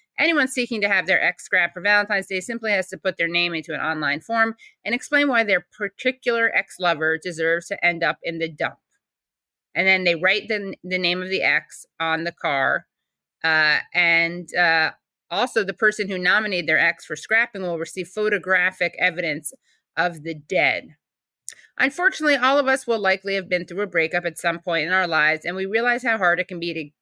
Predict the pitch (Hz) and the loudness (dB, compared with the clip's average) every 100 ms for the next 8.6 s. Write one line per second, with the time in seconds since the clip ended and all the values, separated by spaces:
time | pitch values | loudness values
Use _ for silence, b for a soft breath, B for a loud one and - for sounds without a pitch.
0 | _ 180 175 175 160 165 156 160 139 151 | _ 0 2 0 -2 -4 -2 0 0 0
1 | 160 165 165 143 131 120 b b - 208 | -4 -6 -4 -2 -2 -4 b b -10 -2
2 | 269 277 302 - 202 208 196 196 175 175 | 2 2 2 0 2 2 2 0 -2 -4
3 | - 175 165 220 - 196 202 220 - 175 | -4 -6 -4 -4 -4 -2 -2 -4 -2 0
4 | 160 160 156 180 175 175 180 190 170 - | 0 -2 -4 -4 0 2 2 -2 -10 -2
5 | 165 175 208 202 185 151 156 - b b | 0 0 -2 -2 0 0 0 -6 b b
6 | - 202 254 262 254 233 208 196 202 180 | -6 -2 0 0 -2 -4 -4 -4 -2 2
7 | 175 175 165 - 170 165 _ - - 147 | 2 4 0 2 0 0 _ -6 0 0
8 | 165 180 165 160 147 156 | 0 -8 -4 0 0 -4